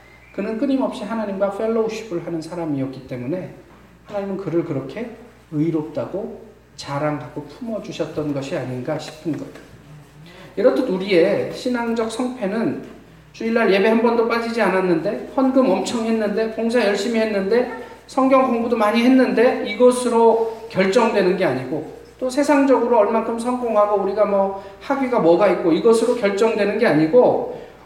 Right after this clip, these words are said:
온전하고 정직하고 하나님을 경외하고 악에서 떠났느냐로 결정된단 말이에요.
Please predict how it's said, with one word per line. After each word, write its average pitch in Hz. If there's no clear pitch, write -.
온전하고 233
정직하고 202
하나님을 220
경외하고 185
악에서 175
떠났느냐로 202
결정된단 165
말이에요. -